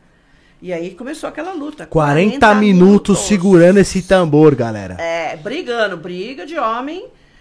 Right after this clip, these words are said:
Speaker 1: Ali, ó, é mordida, pontapé, hematoma pra um lado, é, é, tentando, ele consegue dar uma rasteira, cai.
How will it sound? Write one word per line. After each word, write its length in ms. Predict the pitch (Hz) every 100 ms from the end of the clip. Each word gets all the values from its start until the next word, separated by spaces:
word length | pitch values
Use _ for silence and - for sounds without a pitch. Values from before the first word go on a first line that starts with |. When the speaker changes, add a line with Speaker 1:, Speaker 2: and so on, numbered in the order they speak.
| _
Speaker 1:
Ali, 240 | - 208 202
ó, 40 |
é 80 | 170
mordida, 560 | 185 196 143 185 233
pontapé, 1000 | 277 247 233 208 - 180 170 180 233 302 302 _ _ _ _ _ _
hematoma 560 | 220 - 190 - 214 196
pra 140 | 185
um 160 | 160 147
lado, 340 | 101 107 95
é, 80 | 104
é, 300 | 95 85 85 _ _
tentando, 360 | - 220 226 220 240
ele 140 | 269
consegue 340 | 269 277 269 247
dar 120 | 233
uma 140 | 247
rasteira, 580 | 240 233 - - 214 208
cai. 340 | 214 165 139